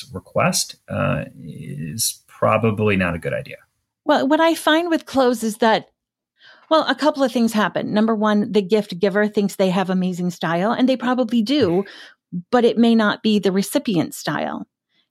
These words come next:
Speaker 2: And
Speaker 1: Right.
Speaker 2: then you have a gift that you're not gonna wear. And it just, and then there's the guilt of getting rid of it. And the other thing, which I think is a lot more impactful, are the givers who give a gift for the way they want someone to be. And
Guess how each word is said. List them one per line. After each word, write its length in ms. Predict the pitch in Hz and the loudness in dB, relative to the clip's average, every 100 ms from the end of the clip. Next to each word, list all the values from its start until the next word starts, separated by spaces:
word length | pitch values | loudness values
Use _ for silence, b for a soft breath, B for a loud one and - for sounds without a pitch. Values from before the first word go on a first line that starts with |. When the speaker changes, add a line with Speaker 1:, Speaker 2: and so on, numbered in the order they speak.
| - | 0
Speaker 2:
And 80 | 208 | 4
Speaker 1:
Right. 80 | 214 | 4
Speaker 2:
then 80 | 220 | 4
you 80 | 208 | 4
have 140 | 202 | 2
a 60 | 190 | 2
gift 220 | 202 196 | 0 0
that 100 | - | -2
you're 100 | 190 | 2
not 200 | 196 190 | 2 2
gonna 180 | 190 190 | 2 2
wear. 260 | 214 180 - | 2 0 0
And 100 | 170 | 0
it 120 | 170 | -2
just, 180 | 175 175 | -4 -4
and 180 | 175 185 | 0 2
then 120 | 185 | 2
there's 220 | 185 175 | 2 0
the 80 | 185 | -2
guilt 360 | 151 170 175 208 | -2 0 0 0
of 120 | 175 | 0
getting 260 | 180 180 175 | 0 2 0
rid 120 | 160 | -2
of 120 | 165 | -2
it. 160 | 170 - B B B | -2 -4 B B B
And 160 | 196 208 | 2 4
the 140 | 202 208 | 2 2
other 280 | 240 302 | 2 2
thing, 340 | 277 - 196 190 | 0 0 2 2
which 200 | 185 196 | 0 0
I 80 | 175 | -2
think 180 | 185 | 0
is 120 | 175 175 | 0 0
a 40 | |
lot 160 | 165 165 | -2 0
more 140 | 170 | -2
impactful, 480 | 175 214 214 190 180 B B B _ - | 0 0 0 -2 -2 B B B _ 0
are 240 | 196 190 | 4 4
the 240 | 185 180 - _ _ - | 2 -2 -6 _ _ 0
givers 600 | 202 190 190 180 170 - - 156 | 2 2 2 0 -2 -10 -6 0
who 420 | 185 180 165 170 _ _ _ | 2 2 0 -4 _ _ _
give 140 | 202 185 | 2 2
a 60 | |
gift 360 | 175 180 - - | 2 0 0 -14
for 260 | - 196 | -6 -2
the 100 | 175 | 0
way 180 | 170 175 | 2 2
they 200 | 165 170 | 2 0
want 380 | 175 165 170 - | 0 0 0 -2
someone 320 | - 160 160 | 0 2 2
to 140 | 165 170 | 0 -2
be. 160 | 151 151 | -2 0
And 180 | 175 | -2